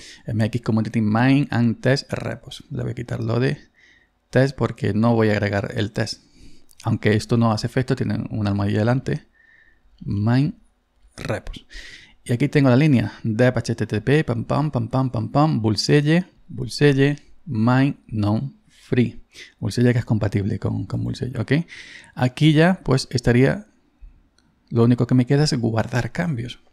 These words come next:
¿ok? Bueno, guardar el archivo actual. Estos iconos tengo que cambiarlos porque los que tengo puestos, veis que aquí no. Pero ya veis que antes estaba rojo y ahora se ha quitado.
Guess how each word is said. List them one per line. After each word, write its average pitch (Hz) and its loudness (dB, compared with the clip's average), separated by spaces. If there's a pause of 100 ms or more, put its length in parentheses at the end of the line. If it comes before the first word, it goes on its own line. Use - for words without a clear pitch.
(200)
¿ok? 123 -12 (280)
Bueno, - -20 (640)
guardar 113 2
el 139 2
archivo 131 -2
actual. - -12 (400)
Estos 117 -4
iconos 120 0
tengo 110 -4
que 107 -10
cambiarlos 113 -2
porque 110 -2
los 107 -2
que 117 -6
tengo 107 -2
puestos, - -6 (360)
veis 117 -6
que - -2
aquí 107 -4
no. - -8 (340)
Pero 117 2
ya 123 6
veis 135 4
que - 2
antes 123 2
estaba 131 4
rojo 143 2
y 113 2
ahora 113 2
se - -4
ha 117 0
quitado. 117 -4